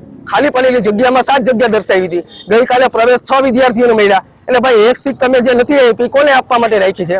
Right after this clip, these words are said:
ભાજપના નેતાના છોકરાને કે પોતાને કોઈ વિદ્યાર્થીની ભલામણ આવી, એને ડાયરેક્ટ આપી દેવાના છે? જે વિદ્યાર્થી દિવસ રાત મહેનત કરે તેને સૌરાષ્ટ્ર યુનિવર્સિટીમાં એડમિશન નથી મળતું, એ કુલપતિએ સાબિત કરી દીધું છે. જે અંતિમ મેરિટ લિસ્ટ જાહેર કરવાનું આવે, તેમાં કયા વિદ્યાર્થીને કેટલા માર્કના આધારે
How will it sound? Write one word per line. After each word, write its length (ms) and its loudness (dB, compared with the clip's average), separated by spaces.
ભાજપના 400 0
નેતાના 340 0
છોકરાને 440 0
કે 120 -2
પોતાને 260 0
કોઈ 180 0
વિદ્યાર્થીની 460 0
ભલામણ 340 2
આવી, 160 2
એને 100 2
ડાયરેક્ટ 300 2
આપી 180 -4
દેવાના 300 0
છે? 80 -2
જે 240 2
વિદ્યાર્થી 420 0
દિવસ 280 0
રાત 200 0
મહેનત 280 0
કરે 220 0
તેને 200 -2
સૌરાષ્ટ્ર 300 -2
યુનિવર્સિટીમાં 540 -2
એડમિશન 420 -2
નથી 240 -2
મળતું, 280 -2
એ 100 2
કુલપતિએ 520 -2
સાબિત 300 -2
કરી 200 0
દીધું 240 -2
છે. 80 -4
જે 160 -2
અંતિમ 320 0
મેરિટ 280 0
લિસ્ટ 180 -2
જાહેર 240 2
કરવાનું 360 2
આવે, 160 0
તેમાં 320 -2
કયા 220 2
વિદ્યાર્થીને 460 0
કેટલા 300 0
માર્કના 320 0
આધારે 280 2